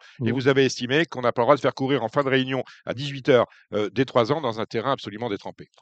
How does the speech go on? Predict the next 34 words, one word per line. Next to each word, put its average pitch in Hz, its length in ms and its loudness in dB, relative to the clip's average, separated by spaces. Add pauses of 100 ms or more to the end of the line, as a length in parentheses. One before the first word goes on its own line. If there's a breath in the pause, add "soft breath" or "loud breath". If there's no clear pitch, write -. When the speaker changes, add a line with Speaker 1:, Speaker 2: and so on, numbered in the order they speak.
(120)
Speaker 2:
Bon, 127 100 4
elle 117 80 8
a 120 60 10
été 123 180 6
non 123 140 6
partant, 143 560 8
euh, 120 560 8 (180)
un 110 140 2
certificat 123 640 0
vétérinaire, 107 640 2
donc, 117 300 -2
euh, 101 400 4
voilà. 170 220 6 (360 loud breath)
Maintenant, 147 480 6
euh, 123 260 12
le 120 160 8
terrain, 131 580 6
euh, 107 500 4
effectivement, 113 500 -2
c'était - 280 -4
pas 110 120 0
un 107 80 0
terrain 104 640 -4 (140)
qu'on 95 160 -12
avait, 95 380 0
euh, 92 420 -2
qu'on 92 120 -6
avait 92 200 0
prévu, 107 340 0
parce 120 200 0
qu'autrement, 107 420 0
j'aurais 98 240 2
couru 110 300 4
le, 95 220 2